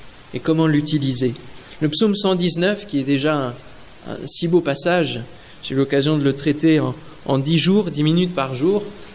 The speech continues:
Je fais ça de temps en temps quand le Seigneur ouvre la porte, de faire une méditation pendant dix jours. Je me filme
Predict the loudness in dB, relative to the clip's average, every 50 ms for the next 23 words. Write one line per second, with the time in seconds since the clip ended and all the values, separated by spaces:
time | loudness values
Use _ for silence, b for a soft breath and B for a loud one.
0 | B -8 -4 -4 -2 0 0 0 0 0 0 0 0 0 0 0 0 -2 -2 -4
1 | -4 -4 -4 -6 -8 -8 -8 -10 -14 -16 -18 -20 -20 -20 -14 -10 -6 -4 -2 0
2 | 0 0 2 2 2 2 2 2 2 2 0 0 0 0 0 0 -2 -10 -14 -14
3 | -8 -6 -6 -6 -2 0 0 0 0 -2 -2 -2 0 0 0 0 -2 -2 -2 -2
4 | 0 0 0 0 0 0 0 0 0 0 2 2 2 2 0 0 2 2 2 2
5 | 2 0 -2 -6 -14 B B B B B B -2 0 0 0 0 0 -2 -4 -4
6 | -4 -2 0 0 2 2 2 0 0 -2